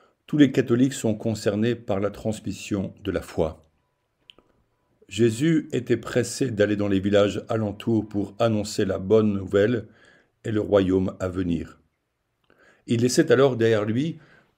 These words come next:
ces hommes et ces femmes qui avaient tellement soif de l'écouter encore et d'obtenir de lui des guérisons.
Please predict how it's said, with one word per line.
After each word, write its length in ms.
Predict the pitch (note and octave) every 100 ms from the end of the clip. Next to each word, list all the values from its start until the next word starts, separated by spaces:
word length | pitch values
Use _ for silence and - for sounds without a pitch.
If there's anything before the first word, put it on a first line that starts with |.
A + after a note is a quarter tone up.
| _
ces 360 | - A2 F#2+
hommes 140 | C3+ B2+
et 60 |
ces 160 | F#2+ G#2
femmes 320 | - C3 A#2+
qui 140 | A2 A2
avaient 180 | G#2
tellement 400 | - D3 C#3 B2
soif 320 | A2 - A#2+ G#2
de 80 |
l'écouter 560 | G#2 G#2 - G2 A2+ - A2
encore 520 | A2 A2 A2+ C3+ G#2+
et 60 |
d'obtenir 480 | F#2+ G2 G2 G#2+ A#2
de 80 | F#2+
lui 240 | F2+ G#2+
des 160 | F#2+ F#2
guérisons. 540 | G2 F#2+ G2 F2 F2